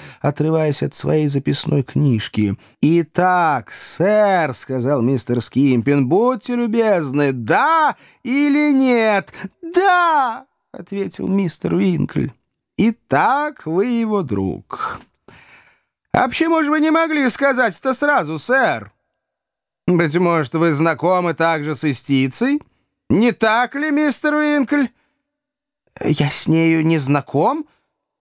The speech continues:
Я ее видел». «О, вы с нею не знакомы, но вы ее видели. <laughs>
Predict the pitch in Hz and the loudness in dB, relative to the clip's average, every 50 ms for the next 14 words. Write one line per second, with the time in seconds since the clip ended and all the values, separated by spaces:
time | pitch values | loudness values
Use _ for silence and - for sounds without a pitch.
0 | _ - - 123 139 151 185 240 269 247 208 226 247 240 214 - 277 233 143 117 | _ -4 0 0 2 2 2 0 0 2 2 2 2 0 2 2 2 2 0 -2
1 | 110 98 92 92 - _ _ _ _ _ _ _ _ _ - - 214 220 220 220 | -6 -8 -8 -12 -14 _ _ _ _ _ _ _ _ _ -2 0 2 2 4 2
2 | 214 214 202 202 190 190 180 170 170 165 175 208 185 - - 208 226 226 220 208 | 2 2 2 2 2 2 2 2 0 0 0 -2 -2 -2 -2 -2 0 2 2 2
3 | 208 202 202 196 180 160 175 190 180 170 - - 175 254 302 302 269 220 196 147 | 2 2 0 0 0 0 0 0 0 0 0 0 0 0 2 0 0 -2 -2 -2
4 | 120 98 92 101 98 90 113 123 113 135 185 226 254 302 349 339 330 302 226 170 | -4 -6 -12 -12 -8 -4 -2 -2 0 2 0 0 0 0 0 0 2 2 0 0
5 | 131 107 95 110 107 98 95 104 104 - - 196 - - 202 170 - - 147 131 | -2 -4 -6 -8 -8 -6 -6 -6 -4 -2 -2 -2 -2 -2 -2 -4 -2 -2 -4 -4
6 | 113 | -4